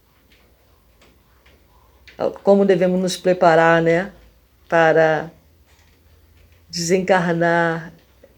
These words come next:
Ai, caraca, esse livro é maravilhoso. Trabalharam fiéis à causa do bem.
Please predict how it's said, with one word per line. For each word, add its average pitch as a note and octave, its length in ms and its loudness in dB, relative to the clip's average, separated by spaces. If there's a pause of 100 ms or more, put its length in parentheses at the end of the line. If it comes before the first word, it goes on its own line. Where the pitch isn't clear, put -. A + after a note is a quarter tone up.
(120)
Ai, G#3 380 2
caraca, F3+ 500 -2
esse - 140 -8
livro F3+ 240 -4
é - 20 -2
maravilhoso. E3+ 960 -2 (4000)
Trabalharam A3+ 640 10
fiéis B3 420 8
à B3 80 6
causa A3+ 300 4
do A3 100 2
bem. C4 540 8